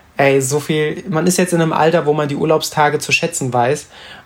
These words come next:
und dann will man auch einen Urlaub machen, wo man, wo man denkt, man kann sich erholen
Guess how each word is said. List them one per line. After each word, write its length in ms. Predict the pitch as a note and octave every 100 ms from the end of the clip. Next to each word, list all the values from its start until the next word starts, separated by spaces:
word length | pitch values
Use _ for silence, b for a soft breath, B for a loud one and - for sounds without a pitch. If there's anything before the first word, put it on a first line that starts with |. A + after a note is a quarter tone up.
| -
und 120 | C3+
dann 180 | C3+ C3
will 80 |
man 160 | D3 C#3
auch 180 | C3+ C3+
einen 140 | C#3+
Urlaub 200 | C#3+ C#3
machen, 260 | - B2+ C3
wo 80 | B2
man, 400 | B2+ B2 B2 B2
wo 60 | C3
man 460 | C3 B2+ A#2+ B2 -
denkt, 280 | B2+ B2+ -
man 120 | B2+
kann 200 | - C3
sich 180 | B2+ -
erholen 480 | B2 C#3 C3+ C#3